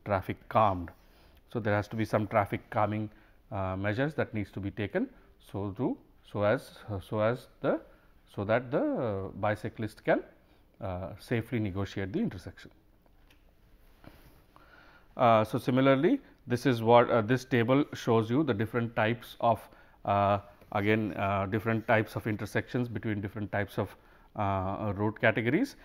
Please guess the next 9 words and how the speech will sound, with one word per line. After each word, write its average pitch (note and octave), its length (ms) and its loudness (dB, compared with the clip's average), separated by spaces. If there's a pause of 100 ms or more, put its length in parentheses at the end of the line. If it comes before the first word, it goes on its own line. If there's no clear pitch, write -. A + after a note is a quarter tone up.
(240)
and C3+ 300 6 (300)
what A2+ 480 6
is A2+ 180 2
the B2+ 100 6
most A#2 400 0
likely, A2+ 600 4 (440)
um, F#2 720 -2
uh, F2+ 320 -6 (340)
mm, G#2+ 500 -12